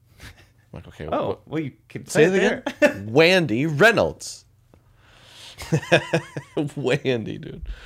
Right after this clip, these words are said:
Speaker 2: My dad.
Speaker 1: Wandy?
Speaker 2: Brian Reynolds.
Speaker 1: Mm-hmm.
Speaker 2: What? What is happening in your family?
Speaker 1: <laughs>
Speaker 2: Brian?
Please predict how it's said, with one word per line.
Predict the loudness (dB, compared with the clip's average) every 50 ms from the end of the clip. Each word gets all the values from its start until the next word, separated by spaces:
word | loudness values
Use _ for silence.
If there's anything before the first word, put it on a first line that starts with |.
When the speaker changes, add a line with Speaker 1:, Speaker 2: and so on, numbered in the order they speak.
| -20 -18 -18 -16 -14 -10
Speaker 2:
My | -6 -6 -6
dad. | -4 -4 -4 -2 0 2
Speaker 1:
Wandy? | 4 4 2 2 0 -4 -6 -6 -6 -6 -8 -8 -10 -12 -10
Speaker 2:
Brian | -6 -2 0 2 2 2 0 -2 -2 -2
Reynolds. | -4 -4 -4 -6 -6 -8 -10 -16 -18 _ -20 -8 -6
Speaker 1:
Mm-hmm. | -4 -4 -4 -4 -6
Speaker 2:
What? | -8 -8 -8 -6 -6 -8 -8 -10 -14 -12
What | -10 -10 -12 -12 -16 -16
is | -14 -12
happening | -10 -8 -6 -8 -6 -6 -6 -6
in | -6 -6
your | -6 -8
family? | -10 -10 -10 -10 -8 -4 -2 -4 -4 -4 -6 -12 -16 -18 _ -18 -16 -14
Speaker 1:
<laughs> | -16 -16 -18 -20 -20 _ _
Speaker 2:
Brian? | -12 -10 -8 -8 -8 -8 -8 -8 -8 -8 -10